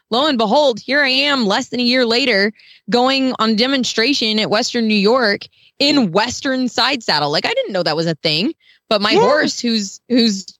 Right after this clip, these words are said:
Speaker 1: Western trained, I mean, he's an ex-reining horse and whatever. He was like, "Oh, Mom, we got this. This is not a problem." I'm like,
Speaker 2: Oh, yeah, you
Speaker 1: "I
Speaker 2: had
Speaker 1: have
Speaker 2: him
Speaker 1: no idea what
Speaker 2: spinning
Speaker 1: I'm
Speaker 2: both
Speaker 1: doing."
Speaker 2: directions.
Speaker 1: <laughs> I know, and I had no idea I could even do that side saddle. And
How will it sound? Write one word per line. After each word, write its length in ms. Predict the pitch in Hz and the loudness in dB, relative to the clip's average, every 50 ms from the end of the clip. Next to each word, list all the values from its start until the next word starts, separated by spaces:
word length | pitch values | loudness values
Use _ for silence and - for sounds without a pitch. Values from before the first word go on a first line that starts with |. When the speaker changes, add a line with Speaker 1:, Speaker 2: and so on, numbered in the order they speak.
| _ - | _ -16
Speaker 1:
Western 600 | 202 190 175 170 214 226 233 - - 233 214 202 | -12 -10 -4 -2 -2 -2 -2 -4 -4 -4 -4 -2
trained, 340 | - - 214 233 254 254 220 | -2 -2 0 0 0 0 0
I 40 | 196 | 0
mean, 180 | 185 190 190 190 | 0 0 0 0
he's 160 | 190 190 208 | 0 0 0
an 80 | 196 | 0
ex-reining 560 | 190 190 - - - 185 175 208 247 254 214 180 | 0 0 -2 -4 -4 -2 0 0 0 0 0 0
horse 340 | 175 170 170 175 180 - | 0 0 0 0 0 0
and 100 | 190 180 | -2 0
whatever. 400 | 175 175 170 165 165 165 180 208 | 0 0 0 0 0 0 -2 -2
He 160 | 208 190 240 240 | 0 0 0 2
was 200 | 262 277 226 226 | 2 2 2 2
like, 240 | 214 190 180 - - | 2 0 0 0 0
"Oh, 220 | - 622 571 302 | 0 2 2 2
Mom, 320 | 190 180 190 208 214 202 196 | 2 0 0 0 0 -2 -2
we 140 | 220 226 | -4 -4
got 300 | - - 139 160 185 - | -4 -4 -4 -4 -4 -6
this. 280 | - - 123 - 165 - | -6 -10 -8 -10 -8 -6
This 180 | - 330 - - | -6 -4 -2 -2
is 140 | 415 320 | -2 -2
not 280 | 220 170 160 165 156 - - | -2 -2 -2 -2 -2 -4 -4
a 180 | 170 170 147 | -2 0 0
problem." 480 | - _ - 156 160 156 143 127 147 170 | -2 _ -4 -4 -2 -2 -2 -2 -2 -2
I'm 160 | 190 208 254 | 0 0 0
like, 260 | 247 254 240 - 294 | 0 0 -2 -2 -2
Speaker 2:
Oh, 60 | 370 311 | 0 0
yeah, 200 | 254 294 302 277 | 2 2 2 2
you 220 | 254 277 339 359 | 4 4 4 4
Speaker 1:
"I 60 | 339 | 4
Speaker 2:
had 160 | 403 440 453 | 2 2 2
Speaker 1:
have 100 | 508 494 | 2 2
Speaker 2:
him 40 | 427 427 | 2 2
Speaker 1:
no 80 | 427 | 2
idea 140 | 415 370 403 | 2 2 2
what 60 | - 262 | 2 2
Speaker 2:
spinning 100 | 269 285 | 2 0
Speaker 1:
I'm 80 | 285 262 | 0 0
Speaker 2:
both 160 | 240 254 262 381 | 0 0 0 2
Speaker 1:
doing." 100 | 392 381 | 2 0
Speaker 2:
directions. 760 | 254 302 302 330 - - - 440 330 196 151 143 - - 349 339 330 - _ - - | 0 0 0 -2 -2 -4 -4 0 0 2 0 0 -2 -2 -4 -4 -4 -8 _ -18 -20
Speaker 1:
<laughs> 320 | - - - - - - | -20 -20 -20 -18 -8 -4
I 140 | 269 285 302 | -2 0 2
know, 160 | 320 339 - 294 | 2 2 2 0
and 120 | 269 254 | 0 0
I 80 | 262 277 | 0 0
had 160 | 277 277 277 | 0 0 0
no 260 | 277 277 294 294 294 | 0 0 2 2 2
idea 320 | 294 294 302 311 302 294 | 2 0 0 0 0 2
I 140 | 269 247 262 | 2 0 -2
could 160 | 247 - - | -2 -2 -2
even 260 | 277 262 247 254 220 185 | -2 0 0 -2 -4 -2
do 240 | 180 233 262 320 | -2 0 0 2
that 400 | 302 262 214 214 214 220 - _ | 2 2 2 0 0 -2 -4 _
side 420 | _ - - 208 - - 392 311 - | _ -6 -4 -2 0 0 -2 -4 -4
saddle. 520 | - 214 180 165 170 180 190 208 233 233 | -4 -2 -2 0 0 0 0 0 0 0
And 180 | 214 208 214 | 0 -2 -2